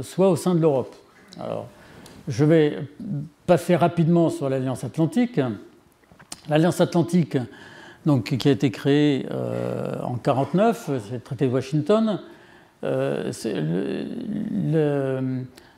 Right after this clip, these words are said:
la sécurité a été assurée par l'article cinq.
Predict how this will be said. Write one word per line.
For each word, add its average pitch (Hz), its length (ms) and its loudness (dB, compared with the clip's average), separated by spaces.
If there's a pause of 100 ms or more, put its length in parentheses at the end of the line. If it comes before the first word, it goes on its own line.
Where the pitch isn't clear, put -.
(120)
la 127 140 -2
sécurité 165 640 2
a 170 60 2
été 151 180 -4 (100)
assurée 143 460 2
par 180 500 0
l'article 160 400 0
cinq. 147 300 0